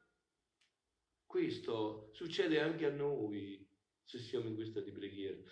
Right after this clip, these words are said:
Mentre preghiamo qua nella nostra stanzetta,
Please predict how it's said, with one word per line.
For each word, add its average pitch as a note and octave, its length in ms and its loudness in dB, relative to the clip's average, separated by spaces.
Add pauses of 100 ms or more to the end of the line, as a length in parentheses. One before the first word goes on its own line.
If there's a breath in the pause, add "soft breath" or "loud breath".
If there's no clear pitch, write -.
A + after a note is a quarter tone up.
(180 loud breath)
Mentre G3+ 360 6
preghiamo A2 880 2 (160 soft breath)
qua D3 440 8
nella C3 240 4
nostra E3 320 0
stanzetta, A#2+ 720 2